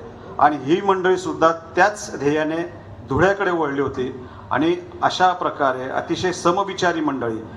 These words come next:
म्हणजे डॉक्टर जे पी वाणी, डॉक्टर जे पी शाह आणि जितूबाई दुतिया हे एकत्र आले. ही चळवळ सुरू झाली एकोणीसशे सत्त्याण्णव मध्ये आणि दोन हजार चारला, म्हणजे दोन दशकापूर्ती, शारदा नेत्रालयाची उभारणी धुळ्यामध्ये झाली.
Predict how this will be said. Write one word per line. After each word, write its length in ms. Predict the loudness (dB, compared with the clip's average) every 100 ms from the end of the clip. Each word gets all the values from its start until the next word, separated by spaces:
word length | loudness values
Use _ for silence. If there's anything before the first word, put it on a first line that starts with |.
| -14 -4
म्हणजे 180 | 2
डॉक्टर 280 | 2 2 2
जे 160 | 0 0
पी 140 | 2
वाणी, 200 | 2 2
डॉक्टर 300 | 0 0 -2
जे 140 | 0 0
पी 160 | 0
शाह 640 | 0 0 0 -4 -8 2
आणि 160 | 4 4
जितूबाई 480 | -2 -2 2 4 4
दुतिया 340 | 0 0 0 2
हे 200 | 2 -2 -2
एकत्र 380 | 0 2 4 2
आले. 280 | 0 -4 -12 -16 -16 -18 -18 -18 -18 -4 0
ही 80 |
चळवळ 460 | 4 6 6 6 2
सुरू 300 | 2 0 2
झाली 240 | 4 4
एकोणीसशे 540 | 2 2 2 0 0 0
सत्त्याण्णव 580 | 2 2 2 2 2 0
मध्ये 260 | 0 -2 -8 -12 -16 -16 -16 -18 -18 -2 2
आणि 160 | 2
दोन 360 | 4 6 6 4
हजार 260 | 2 2 4
चारला, 540 | 2 2 2 -2 -4
म्हणजे 200 | -2 0
दोन 260 | 4 4 4
दशकापूर्ती, 960 | 0 0 0 -2 -2 0 -2 -4 -10 -14 -2
शारदा 440 | 2 4 4 2
नेत्रालयाची 540 | 2 0 0 0 0 0
उभारणी 340 | 2 0 0
धुळ्यामध्ये 440 | -2 -2 -2 -2 -4
झाली. 260 | -4 -4